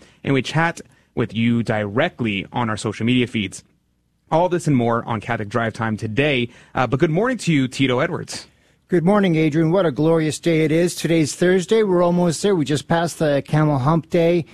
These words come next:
Speaker 2: And, uh, Low Sunday's coming up this weekend. I'm looking forward to the weekend myself. But, uh, wow, <clears throat> our faith is awesome. Easter week. This is glorious. I, I just can't stop,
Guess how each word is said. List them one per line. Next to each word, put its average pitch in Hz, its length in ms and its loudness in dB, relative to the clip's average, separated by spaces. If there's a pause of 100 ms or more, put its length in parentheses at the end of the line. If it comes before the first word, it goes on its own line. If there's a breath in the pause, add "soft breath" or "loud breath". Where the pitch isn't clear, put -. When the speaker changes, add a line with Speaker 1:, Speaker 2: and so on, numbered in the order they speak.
(360 loud breath)
Speaker 2:
And, 139 340 2
uh, 139 400 2
Low 170 220 4
Sunday's 175 400 0
coming 165 240 2
up 160 100 0
this - 260 -4
weekend. 196 520 2
I'm 156 220 2
looking 151 280 0
forward 160 320 0
to - 100 -8
the 135 120 0
weekend 151 320 0
myself. 147 640 -2 (540 soft breath)
But, 147 280 0
uh, 147 300 0
wow, 160 520 0 (140)
<clears throat> - 680 -8
our 170 140 2
faith 165 300 0
is 127 160 0
awesome. 120 400 -2
Easter 165 380 0
week. 110 340 -8
This 156 220 -2
is 123 80 -4
glorious. 131 640 0
I, 135 200 0
I 135 140 -2
just - 380 -2
can't 165 260 0
stop, - 360 -2